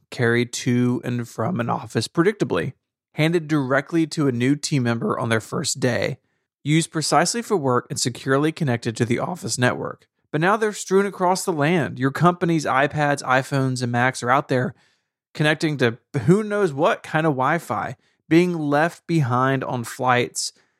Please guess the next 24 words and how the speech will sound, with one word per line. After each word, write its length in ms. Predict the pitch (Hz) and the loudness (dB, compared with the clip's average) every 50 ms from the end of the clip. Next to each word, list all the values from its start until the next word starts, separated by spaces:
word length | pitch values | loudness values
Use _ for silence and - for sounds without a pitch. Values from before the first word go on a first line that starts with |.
| _ _ _ | _ _ _
moonlighting 720 | - 147 170 196 202 185 175 170 165 165 156 160 160 156 151 | 0 2 2 2 2 0 0 0 0 0 0 -2 -4 -4 -4
as 120 | 131 127 120 | -4 -6 -6
a 60 | 117 | -6
child's 460 | - - 139 127 127 123 120 - - | -2 0 2 2 2 0 -2 -6 -12
toy 400 | - - 175 165 165 160 160 160 | -8 -4 -2 0 0 2 0 0
in 240 | 156 - 131 120 113 | -2 -4 -8 -10 -10
playrooms 840 | - - - 165 156 170 170 156 160 156 156 151 151 151 147 - - - - | -10 -8 -4 -2 2 2 2 2 0 0 -2 -2 -4 -6 -8 -10 -12 -12 -6
turned 300 | - 123 117 113 110 117 | -2 0 0 0 0 0
work-from-home 720 | 113 113 123 - - - 147 139 127 123 117 113 120 - | 2 2 2 2 0 -4 -4 -2 2 2 2 2 2 -2
offices. 680 | - 123 139 127 - 127 - - 151 - 139 - - - _ _ _ _ _ _ _ _ | -4 -6 -8 -6 -8 -6 -6 -6 -8 -8 -8 -10 -12 -12 _ _ _ _ _ _ _ _
You 200 | - 135 147 180 202 | -6 -4 -2 2 2
don't 140 | 208 208 190 | 2 4 4
have 200 | 185 180 175 - | 4 2 2 0
to 80 | 180 | -4
worry 400 | 147 123 127 127 123 123 127 123 | -2 2 2 2 4 4 2 0
about 360 | - 123 113 117 113 113 110 123 | -2 -2 0 2 2 2 2 2
what 180 | 127 117 - | 0 0 0
could 180 | - 226 262 226 | 0 -2 -2 0
go 100 | 170 135 | 2 0
wrong 380 | 117 101 98 90 78 - 135 131 _ _ | 0 0 -2 -4 -6 -6 -8 -14 _ _
because 240 | _ 143 135 147 139 | _ 2 2 4 2
Electric 520 | 151 139 135 151 180 - - 220 185 - - | 2 2 2 0 0 0 0 -2 -2 -2 0
gives 220 | 143 139 135 131 | 0 0 0 0
you 240 | 135 135 135 131 131 | 0 0 0 0 0